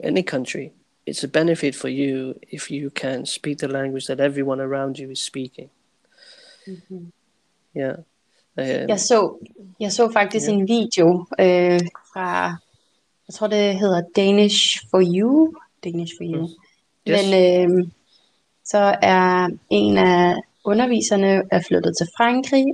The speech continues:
Speaker 2: og hun sagde noget om, at, at før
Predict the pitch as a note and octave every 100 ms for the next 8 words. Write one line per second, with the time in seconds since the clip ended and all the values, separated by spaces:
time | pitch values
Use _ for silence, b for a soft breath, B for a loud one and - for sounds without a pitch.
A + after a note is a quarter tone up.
0 | - F#3+ G3 F#3+ F#3+ F#3 G3 G3+ G3+ F#3+
1 | G3 - F#3+ E3+ F3+ F3 - - _ _
2 | _ _ _ _ _ _ _ _ _ _
3 | G#3 G3+ - - - - - B3 - B3
4 | B3